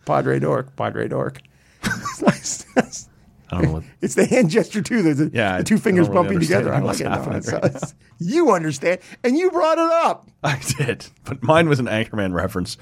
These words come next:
Speaker 2: You've taken it and run with it, <laughs> made it your own.
Speaker 1: That's what I do, man. That's what I do.
Speaker 2: So the Jays do manage to sneak by Detroit, which is not a sentence you feel incredibly proud of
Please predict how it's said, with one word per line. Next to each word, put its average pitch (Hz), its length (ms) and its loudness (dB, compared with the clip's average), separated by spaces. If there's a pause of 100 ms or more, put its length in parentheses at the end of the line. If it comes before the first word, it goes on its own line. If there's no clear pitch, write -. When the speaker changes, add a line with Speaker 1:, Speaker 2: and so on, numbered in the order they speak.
(120)
Speaker 2:
You've 104 160 0
taken 101 300 -2
it 85 120 -6 (760)
and 90 160 -2
run 92 220 0
with 85 120 0
it, 87 120 -2 (180)
<laughs> - 180 -8
made 120 180 2
it 104 80 0
your 92 180 -2
own. 92 240 -2 (720)
Speaker 1:
That's - 160 -2
what - 160 0
I 196 40 -2
do, 320 200 4
man. - 260 -2
That's 151 200 -4
what 196 120 -2
I 202 80 0
do. 143 280 -4 (1700)
Speaker 2:
So - 160 -4
the 175 60 2
Jays 175 320 2
do 226 180 4
manage 185 380 2
to 139 80 -4
sneak 147 300 0
by 131 280 4
Detroit, 131 600 2
which 113 180 -6
is 113 100 -6
not 143 180 4
a 120 40 0
sentence 107 380 -4
you 107 100 -2
feel 104 420 0
incredibly 101 580 0
proud 95 440 2
of 90 200 -2